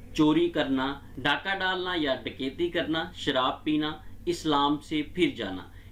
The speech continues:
ये छह हदूद तो ऐसी हैं जो कुरान और हदीस में मुतय्यन की गई हैं। अब आगे जाकर इन्हें मजीद वजाहत से देखते हैं कि ये जो हदें हैं ये कुरान और हदीस में किस किस जगह पर मौजूद हैं। सबसे पहले जनाकारी के बारे में है।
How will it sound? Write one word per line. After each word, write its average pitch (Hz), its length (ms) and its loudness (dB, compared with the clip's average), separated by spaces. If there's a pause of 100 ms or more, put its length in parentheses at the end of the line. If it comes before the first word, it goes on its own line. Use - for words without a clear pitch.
(120)
ये 175 160 6 (120)
छह 202 420 0
हदूद 147 420 2
तो 156 200 0
ऐसी 160 440 0
हैं 151 260 0 (340)
जो 160 180 6 (360)
कुरान 156 280 6
और 156 220 0 (140)
हदीस 151 460 0
में 151 200 4
मुतय्यन 139 540 2
की 107 200 -8
गई 98 220 -4
हैं। 95 200 -8 (260)
अब 175 180 2
आगे 175 340 2
जाकर 156 340 2
इन्हें 165 260 0
मजीद 147 380 4
वजाहत 139 460 2
से 170 120 -2
देखते 147 360 2
हैं 160 160 0
कि 160 120 2
ये 151 160 8
जो 147 160 4
हदें 139 260 4
हैं 151 100 4
ये 143 120 6
कुरान 139 340 4
और 131 160 4
हदीस 139 360 4
में 147 200 6 (340)
किस 202 240 2
किस 180 280 -2
जगह 143 280 4
पर 143 200 0
मौजूद 113 460 -4
हैं। - 220 -10 (220)
सबसे 208 340 0
पहले 196 320 2
जनाकारी 147 640 2
के 165 140 2
बारे 135 300 2
में 135 120 0
है। 160 240 -4